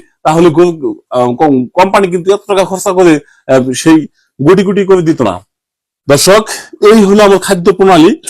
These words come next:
এবং এর সাথে কিছু খাদ্য যোগ হবে। কখন যোগ হবে? যখন আমার গরুকে আমি ফাইনাল পর্যায়ে গরুকে বিক্রি করে দিব, তখন হাতে কিছু সময় রেখে তখন গরুকে খাওয়াইতে হবে ভুট্টার ফাঁকি এবং খুদের ভাত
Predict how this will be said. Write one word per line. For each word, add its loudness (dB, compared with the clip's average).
এবং 4
এর 4
সাথে -2
কিছু -6
খাদ্য 0
যোগ 2
হবে। -4
কখন 2
যোগ 4
হবে? -2
যখন -2
আমার 0
গরুকে 2
আমি 4
ফাইনাল 2
পর্যায়ে 2
গরুকে 2
বিক্রি 0
করে 0
দিব, 2
তখন 2
হাতে -2
কিছু -2
সময় 2
রেখে 2
তখন 0
গরুকে -2
খাওয়াইতে -2
হবে 2
ভুট্টার -2
ফাঁকি -6
এবং 2
খুদের 0
ভাত -2